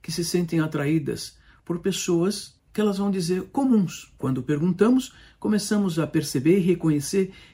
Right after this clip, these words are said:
que existem vários itens, várias coisas que não são exatamente comuns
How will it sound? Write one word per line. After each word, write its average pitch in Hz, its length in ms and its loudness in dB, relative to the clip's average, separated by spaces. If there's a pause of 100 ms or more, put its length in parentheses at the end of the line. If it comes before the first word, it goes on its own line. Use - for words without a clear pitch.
que - 80 -2
existem 220 400 2
vários 240 560 0 (440)
itens, 151 580 4
várias 214 380 2
coisas 165 460 2
que 240 120 0
não 247 100 6
são 320 280 4
exatamente 226 880 2 (760)
comuns 254 800 4